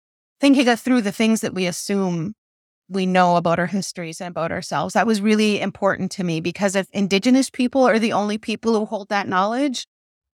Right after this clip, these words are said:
then we just be-, that just becomes something else that gets extracted from us.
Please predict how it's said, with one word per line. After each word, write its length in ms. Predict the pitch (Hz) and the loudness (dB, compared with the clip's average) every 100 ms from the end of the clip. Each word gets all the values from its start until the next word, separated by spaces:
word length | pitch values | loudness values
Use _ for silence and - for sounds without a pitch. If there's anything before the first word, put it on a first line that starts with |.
| _ _ - | _ _ 0
then 140 | 208 | 0
we 100 | 208 | 0
just 240 | 202 208 - | -2 -4 -4
be-, 160 | 196 - | -8 -2
that 160 | 208 196 | 0 0
just 140 | 214 | -2
becomes 400 | 247 226 226 220 | 0 2 2 0
something 420 | - 220 214 208 | 0 0 2 0
else 240 | 165 180 - | 0 -2 -4
that 140 | 165 | -6
gets 200 | 175 - | -6 -6
extracted 600 | 170 - 156 151 147 139 | -10 -6 -6 -4 -8 -10
from 180 | 156 151 | -8 -8
us. 360 | - - - | -8 -12 -16